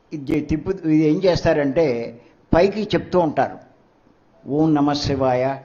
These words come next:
ఓం నమో నారాయణాయ", ఇలాగే చెప్తూ ఉంటారు. ఓం, ఇప్పుడు సాయి, సాయిరామ్,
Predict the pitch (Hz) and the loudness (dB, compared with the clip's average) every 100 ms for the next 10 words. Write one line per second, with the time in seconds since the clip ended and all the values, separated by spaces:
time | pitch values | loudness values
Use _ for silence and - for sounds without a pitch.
0 | - _ 123 156 165 151 143 147 147 135 | -18 _ -4 0 2 2 2 0 0 0
1 | 135 135 135 131 131 127 139 - _ _ | 0 0 0 -2 -2 -2 -4 -12 _ _
2 | _ _ _ - 165 170 147 117 - 170 | _ _ _ -2 2 2 0 -4 -6 -6
3 | 165 190 156 123 - - _ _ _ _ | -4 -4 -2 -4 -6 -16 _ _ _ _
4 | _ _ _ _ _ 123 139 151 123 110 | _ _ _ _ _ -2 2 2 2 -4
5 | - 127 120 - - - 131 127 127 135 | -12 -10 -8 -8 -12 -6 0 2 2 0
6 | 151 143 - _ - 127 127 135 135 139 | -2 -8 -20 _ -6 -2 2 4 4 4